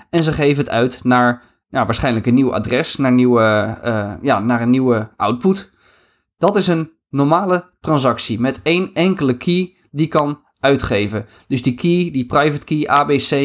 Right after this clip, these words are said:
één twee drie, dat was de enige key die nodig was om deze bitcoin uit te geven. Nou, en een multisig, dat is eigenlijk een nieuw soort transactie.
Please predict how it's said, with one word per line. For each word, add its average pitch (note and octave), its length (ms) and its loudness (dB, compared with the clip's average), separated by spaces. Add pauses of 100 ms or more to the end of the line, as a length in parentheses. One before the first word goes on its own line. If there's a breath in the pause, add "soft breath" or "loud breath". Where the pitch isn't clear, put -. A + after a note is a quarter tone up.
(120)
één E3+ 200 2
twee C#3 200 0
drie, C#3+ 320 0 (420 soft breath)
dat D3+ 160 -2
was D#3+ 140 0
de - 120 -4
enige F3+ 400 0
key F#3 260 0
die D#3+ 140 0
nodig D#3 300 2
was C#3+ 260 0
om C#3+ 160 0
deze C#3+ 280 2
bitcoin C#3 380 0
uit B2 180 0
te A#2 60 -6
geven. G#2+ 440 -6 (460 soft breath)
Nou, A2+ 180 -4
en A#2+ 100 2
een A#2+ 180 4
multisig, G3 680 0 (180 soft breath)
dat D3 140 0
is D3 120 -8
eigenlijk E3+ 380 0
een D3+ 160 2
nieuw F3+ 320 2
soort - 600 0
transactie. B2 680 -2